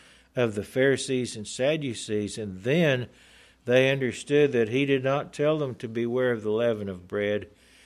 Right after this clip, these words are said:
but of the doctrine of the Pharisees and Sadducees. Now, the Pharisees and the Sadducees were the religious leaders the preeminent religious leaders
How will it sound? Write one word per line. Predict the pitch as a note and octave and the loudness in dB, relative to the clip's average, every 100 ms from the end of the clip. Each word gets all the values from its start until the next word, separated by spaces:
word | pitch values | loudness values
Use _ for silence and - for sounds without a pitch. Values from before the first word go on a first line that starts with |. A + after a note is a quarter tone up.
| - - _ - | -20 -20 _ -6
but | G2 B2 C#3 - - | 2 6 6 2 -6
of | A#2+ A2 | -2 -2
the | G#2 G2 | -2 -2
doctrine | G#2+ C3 F3 - F3 E2+ - _ _ _ _ _ _ _ _ _ | 0 0 -2 -6 -8 -8 -10 _ _ _ _ _ _ _ _ _
of | G#2+ F#2 | -8 -6
the | F2+ | -8
Pharisees | - C#3 C#3+ - G#2+ G#2+ A2 | -4 0 0 0 -4 -4 -6
and | - A#2 - | -10 -14 -10
Sadducees. | C3+ E3 C#3 F#2+ A2+ G#2+ G2+ | -6 -6 -6 -8 -6 -4 -4
Now, | A2+ A2+ G#2+ - - - - | -2 -2 -4 -12 -20 -20 -12
the | A#2 | -8
Pharisees | - D#3 F#3+ F3 D#3+ C#3 G#2+ | 2 4 6 4 0 -2 -2
and | A2 | -8
the | |
Sadducees | G#2 C3 D3+ F#3+ E3 G#2+ A#2 A#2 A#2 | -6 -2 -2 -2 -4 -6 -4 -4 -4
were | B2 A#2+ | -6 -6
the | A2+ G#2+ | -4 -4
religious | A2+ B2+ D3+ D3 A2+ - | -2 -2 -2 -4 -12 -12
leaders | A#2+ D#3 E3 E2+ G#1+ - _ _ _ _ _ _ _ _ _ _ - | -6 -6 -6 -8 -12 -16 _ _ _ _ _ _ _ _ _ _ -16
the | A#2+ | -10
preeminent | - C3 C#3+ D#3 C#3+ - | 0 2 2 2 -2 -2
religious | A#2+ A#2+ C#3 B2+ A2+ - | -2 2 2 0 -10 -6
leaders | B2 E3 C3+ G2 - | -2 -2 -2 -4 -8